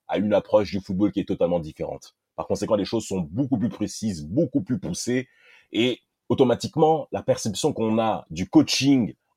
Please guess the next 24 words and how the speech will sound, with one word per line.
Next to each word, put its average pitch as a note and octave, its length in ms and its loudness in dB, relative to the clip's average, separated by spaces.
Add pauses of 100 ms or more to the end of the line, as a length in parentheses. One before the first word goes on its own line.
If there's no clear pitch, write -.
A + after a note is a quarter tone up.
en C#3+ 220 6
Italie A#2+ 580 2 (200)
a F2+ 80 2
une G#2 120 2
forme A#2 340 0
totalement A2+ 580 4
différente G2 640 0 (200)
qu'en A#2 120 -2
France, - 580 -4 (160)
où - 80 -2
le - 80 4
prestige - 440 -2
est G#2+ 60 0
forcément - 520 -2 (320)
mis - 240 4
en A#2 80 4
évidence A2 440 2
quand G#2 200 -2
on G#2+ 80 0
est G#2+ 60 2
dans F2+ 180 0
un E2+ 60 0
grand E2 160 -4
club. C3 300 -2